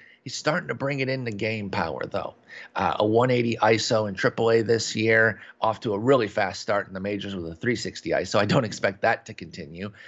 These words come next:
But what I like is because he makes so much contact, even if the power isn't fully there and he does maybe round out to somewhere in, like, the,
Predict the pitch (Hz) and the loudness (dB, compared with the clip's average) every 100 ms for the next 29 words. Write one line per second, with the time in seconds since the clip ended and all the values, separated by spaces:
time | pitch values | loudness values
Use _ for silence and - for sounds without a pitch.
0 | - - - 127 120 104 143 202 - 123 | -20 -4 -2 0 0 2 2 2 0 -6
1 | 120 - 127 127 113 - 120 107 - - | -8 -4 -2 -2 -6 -4 -4 -4 -8 -2
2 | 131 170 151 107 98 - - - - - | -2 0 2 2 0 -6 -20 -20 -18 0
3 | 151 151 135 104 107 117 127 120 110 - | 4 4 2 -6 -2 0 2 0 -4 -8
4 | - 123 123 104 104 117 135 113 95 98 | -6 -4 -2 -2 2 4 4 0 -4 -4
5 | 107 - 104 104 104 104 101 101 98 - | -4 -6 -6 -2 -2 -2 2 2 0 -4
6 | - 107 101 101 95 90 - 95 90 | -4 -2 -2 -2 -2 -4 2 2 2